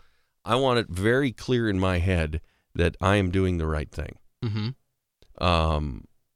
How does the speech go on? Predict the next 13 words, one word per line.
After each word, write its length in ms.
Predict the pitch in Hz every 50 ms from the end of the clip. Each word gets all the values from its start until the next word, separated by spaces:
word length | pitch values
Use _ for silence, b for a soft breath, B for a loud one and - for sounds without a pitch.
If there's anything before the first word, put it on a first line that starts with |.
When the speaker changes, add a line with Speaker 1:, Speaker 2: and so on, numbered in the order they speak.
| _ _ _ _ _ _ _ _ _ _ _ _ _ _ -
Speaker 1:
and 580 | - 92 95 92 90 90 87 87 85 82 80 - -
when 180 | - 92 95 98
it 100 | 95 -
comes 380 | - 123 135 139 127 - - -
to 580 | - - 127 123 107 101 101 98 98 98 78
this, 520 | - 90 95 92 90 87 - - - - -
uh, 300 | 95 87 87 85 80 78 - - _ _ _ _ _ _ _ _ _ _ _ _ -
moving 420 | 104 101 123 156 151 165 156 147
the 80 | 127 110
sales 440 | - - 127 120 117 113 107 - -
tax 580 | - 92 85 82 82 85 - - - - - _ _ _ - -
burden 640 | - - 101 90 85 78 76 80 82 87 113 151 147 - - _ -
from 680 | - - - 104 101 92 90 90 87 85 85 85